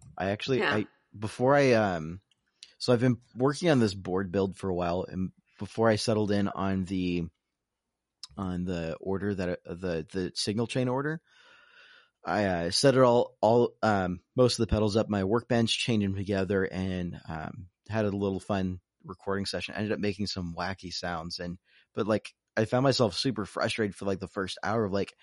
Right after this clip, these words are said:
Speaker 1: nothing I do sounds right. I feel like I'm hitting notes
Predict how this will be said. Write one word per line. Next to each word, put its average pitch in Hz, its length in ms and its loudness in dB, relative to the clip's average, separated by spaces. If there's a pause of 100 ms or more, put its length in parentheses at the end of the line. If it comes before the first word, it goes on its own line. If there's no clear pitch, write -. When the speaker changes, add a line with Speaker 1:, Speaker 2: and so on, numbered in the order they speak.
(180)
Speaker 1:
nothing 90 380 -6
I 101 80 0
do 98 220 0
sounds 90 440 -6
right. 110 300 0 (1000)
I 85 580 -4 (100)
feel 101 180 -2
like 92 300 -4
I'm 95 140 0
hitting 123 260 2
notes 117 400 2